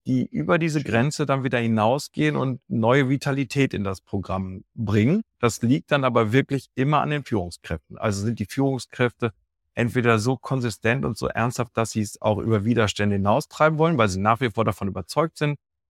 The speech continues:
Speaker 1: Teilweise kommen auch mal neue Führungskräfte dann halt in den Vorstand oder in die Geschäftsführung, die das wieder neu anfangen wollen. Also ich kenne auch sehr gute, ähm, Beispiele dafür, dass es weitergeht. Aber diese Zeit so nach zwei, drei Jahren, äh, Danny, die ist genauso, wie du sagst. Also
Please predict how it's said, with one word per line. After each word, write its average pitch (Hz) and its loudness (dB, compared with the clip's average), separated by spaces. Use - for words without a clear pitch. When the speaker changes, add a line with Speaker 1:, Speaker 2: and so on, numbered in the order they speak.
Speaker 1:
Teilweise 113 2
kommen 104 -2
auch 95 -8
mal 90 -6
neue 139 4
Führungskräfte 127 -2
dann 117 0
halt 113 2
in 117 -4
den 113 -2
Vorstand 107 -6
oder 104 -2
in 113 -2
die 107 0
Geschäftsführung, 110 -2
die 104 2
das 101 -2
wieder - -4
neu 104 2
anfangen 127 -2
wollen. 113 2
Also 113 0
ich 104 -2
kenne 160 2
auch 165 -4
sehr 143 -2
gute, 120 2
ähm, 104 2
Beispiele 117 0
dafür, 110 -2
dass 110 0
es 107 -14
weitergeht. 113 0
Aber 110 2
diese 104 2
Zeit 123 -2
so 127 -2
nach 110 0
zwei, 110 2
drei 104 2
Jahren, 113 -2
äh, - -8
Danny, 113 -6
die 107 -4
ist - -10
genauso, 107 2
wie 101 -2
du 107 -4
sagst. 95 -2
Also 92 -8